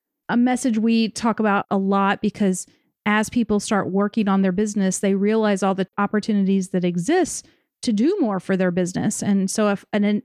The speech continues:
initial step of that is, "Okay, I have to get things off my plate, the day-to-day legal work, the low-level drafting, for example, so that they can focus their energy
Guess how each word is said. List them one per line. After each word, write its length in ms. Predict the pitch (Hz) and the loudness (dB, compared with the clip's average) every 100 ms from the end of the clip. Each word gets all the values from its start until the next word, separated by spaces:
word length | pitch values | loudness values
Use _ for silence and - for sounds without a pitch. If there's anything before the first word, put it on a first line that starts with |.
| 220 | 0
initial 400 | 214 269 - 247 | 2 2 0 -2
step 400 | - - 240 233 | -4 -2 -2 0
of 180 | 202 190 | -2 0
that 280 | 214 208 190 | 2 2 2
is, 320 | 185 180 - _ _ | 2 0 -4 _ _
"Okay, 300 | 226 214 220 | -4 0 0
I 80 | 196 | 0
have 260 | 180 233 - | 0 -2 -2
to 100 | 233 | -2
get 160 | 208 - | -2 0
things 260 | 196 190 | -2 0
off 240 | - 185 190 | -2 -2 -2
my 120 | 180 | -2
plate, 420 | - 202 190 - _ _ _ | 0 0 0 -2 _ _ _
the 80 | 208 | -4
day-to-day 480 | 202 202 202 196 190 | -2 0 0 0 0
legal 480 | 190 202 214 202 175 | 0 0 0 0 0
work, 400 | 175 175 - - | 0 -2 -4 -8
the 320 | 196 185 175 - _ | -2 0 0 -4 _
low-level 840 | 196 202 208 208 202 196 196 196 196 | -2 0 2 2 0 0 2 2 0
drafting, 640 | 208 214 214 - 196 185 | 0 0 0 -2 -4 -4
for 120 | 185 185 | -2 0
example, 600 | 180 180 175 185 175 - _ | 0 0 0 0 -2 -4 _
so 180 | - 254 | -4 -2
that 180 | 247 220 | 0 0
they 140 | 226 | -2
can 180 | 220 202 | 0 -2
focus 360 | 214 208 202 - | -2 -2 -2 0
their 160 | 185 | 0
energy 480 | 180 185 180 175 | 2 2 2 0